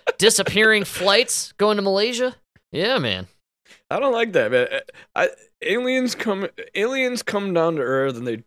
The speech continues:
Speaker 2: they turn out to be real. Changes no,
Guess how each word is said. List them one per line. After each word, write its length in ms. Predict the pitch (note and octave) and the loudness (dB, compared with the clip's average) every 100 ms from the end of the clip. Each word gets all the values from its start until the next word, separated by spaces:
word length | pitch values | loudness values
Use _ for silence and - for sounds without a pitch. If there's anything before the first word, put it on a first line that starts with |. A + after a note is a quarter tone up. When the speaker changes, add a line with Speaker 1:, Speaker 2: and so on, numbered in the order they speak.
| - | -6
Speaker 2:
they 120 | C#3 | -6
turn 240 | B2+ D3 C#3 | -4 -4 -4
out 140 | C3 | -6
to 80 | A#2+ | -6
be 160 | A#2 | -8
real. 540 | G#2 A2+ A#2 G#2+ F#2+ - _ _ _ - | -6 -4 -2 -2 -4 -8 _ _ _ -10
Changes 560 | - C#3+ D3+ C#3+ A#2 | -4 -2 -2 -4 -4
no, 580 | A2+ A#2 B2 C3 C#3 D3 | -8 -6 -4 2 2 2